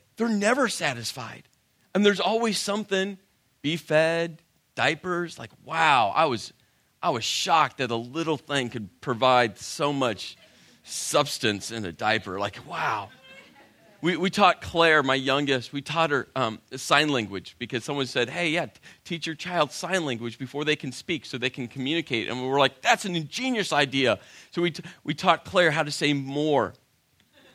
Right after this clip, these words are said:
Oh, the worst idea. Don't ever do that. <laughs> I'm like, I'm like, "Who gave me that advice?" You know, let's just wait until she can talk. Yeah, I'll wait. But if you've ever gone through that, I mean, kids, it,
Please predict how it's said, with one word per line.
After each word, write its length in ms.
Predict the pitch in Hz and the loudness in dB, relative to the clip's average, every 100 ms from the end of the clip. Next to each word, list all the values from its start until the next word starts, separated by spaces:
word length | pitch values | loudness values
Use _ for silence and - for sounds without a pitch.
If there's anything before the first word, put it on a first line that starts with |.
| _ _ | _ _
Oh, 220 | - 190 160 | 0 2 2
the 120 | 180 | 2
worst 420 | 170 247 269 - | 4 4 4 2
idea. 360 | 175 139 135 113 | 0 2 2 2
Don't 240 | 208 240 | 0 4
ever 240 | 214 285 | 4 4
do 240 | 165 190 285 | 0 2 4
that. 300 | 202 107 - - - - - - - - - - - - - | 4 0 -6 -12 -16 -14 -14 -14 -14 -14 -14 -16 -18 -20 -4
<laughs> 0 | |
I'm 760 | - - - - - - 330 277 | -2 -2 -6 -16 -18 -6 -4 0
like, 280 | 311 - - - - | 0 -2 -8 -14 -6
I'm 80 | 196 | 2
like, 180 | 208 - | 2 4
"Who 240 | 294 320 | 4 4
gave 200 | 247 233 | 4 4
me 140 | 196 | 4
that 420 | 175 175 202 302 440 | 4 6 8 8 6
advice?" 580 | 214 190 170 147 139 | 6 6 8 6 4
You 100 | 226 226 | 2 4
know, 120 | 214 | 4
let's 200 | 247 - | 4 -2
just 180 | 262 208 | -2 0
wait 420 | 175 214 269 208 | 6 6 6 4
until 300 | 214 - 208 | 2 4 2
she 180 | - 185 | 2 0
can 160 | 175 | 0
talk. 460 | - 180 196 110 - - - | 4 6 8 4 -2 -18 0
Yeah, 260 | 156 170 - - - | 4 4 2 -10 4
I'll 420 | 185 175 175 160 | 6 8 6 4
wait. 480 | 156 185 170 127 - _ _ _ _ _ _ _ _ _ - | 6 8 6 2 -4 _ _ _ _ _ _ _ _ _ -16
But 120 | - _ _ | -14 _ _
if 120 | 196 | -6
you've 180 | 208 247 | -2 2
ever 180 | 254 254 | 4 2
gone 320 | 214 240 269 | 0 0 0
through 160 | 220 180 | 0 0
that, 200 | 151 - - _ _ _ _ - | 0 -2 -12 _ _ _ _ -10
I 60 | 202 | -10
mean, 120 | 202 | -8
kids, 460 | - 277 254 139 - | -2 2 2 2 -10
it, 120 | 175 | -12